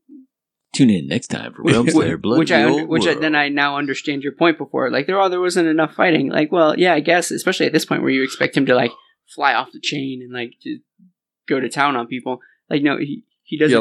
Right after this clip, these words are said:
Speaker 2: like,
Speaker 3: really.
Speaker 2: like Neo, uh, you know, in, uh, The Matrix where he, "Oh, I'm, I'm God."
Speaker 3: Yeah.
Speaker 2: <laughs> And
Speaker 3: I can, I can fly, yeah.
Speaker 2: <laughs> Um, but yeah, so we, we cut scene here.
Speaker 3: Mm-hmm.
Speaker 2: Uh, the, the chaos has,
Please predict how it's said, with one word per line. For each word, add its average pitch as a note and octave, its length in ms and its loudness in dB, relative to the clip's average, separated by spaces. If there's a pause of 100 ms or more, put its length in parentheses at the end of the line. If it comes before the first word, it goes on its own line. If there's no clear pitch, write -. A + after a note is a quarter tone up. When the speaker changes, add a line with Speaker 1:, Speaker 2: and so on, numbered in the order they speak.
Speaker 2:
like, G#2 80 2
Speaker 3:
really. C3 160 -12 (240)
Speaker 2:
like A2 220 -2 (100)
Neo, A2+ 640 2 (120)
uh, F#2+ 420 0 (500)
you A2+ 120 -2
know, F#2 360 -4
in, F#2+ 340 0
uh, F2+ 160 -2
The F2+ 120 -4
Matrix G2+ 520 -2
where F#2+ 140 2
he, F2+ 180 -6 (340)
"Oh, A#2 260 -2 (100)
I'm, G2+ 320 -2 (400)
I'm A2 160 -6
God." - 260 -6 (100)
Speaker 3:
Yeah. D#3 200 -2 (200)
Speaker 2:
<laughs> - 80 -6 (140)
And E3+ 220 -8
Speaker 3:
I D3+ 100 -2
can, C#3 180 -2 (160)
I D#3 100 0
can C#3+ 120 -4
fly, E3 380 -6
yeah. - 300 -4
Speaker 2:
<laughs> - 100 -20
Um, F#2+ 280 0 (840)
but C3+ 180 4
yeah, B2 200 2
so B2 200 0
we, A2+ 200 -6 (580)
we A2 80 -8
cut - 260 -2
scene E3 340 -4
here. F2+ 380 -10
Speaker 3:
Mm-hmm. C#3+ 680 -14
Speaker 2:
Uh, F#2+ 180 -2
the, F#2 340 -4
the - 80 -20
chaos B2 340 0
has, G2 180 -6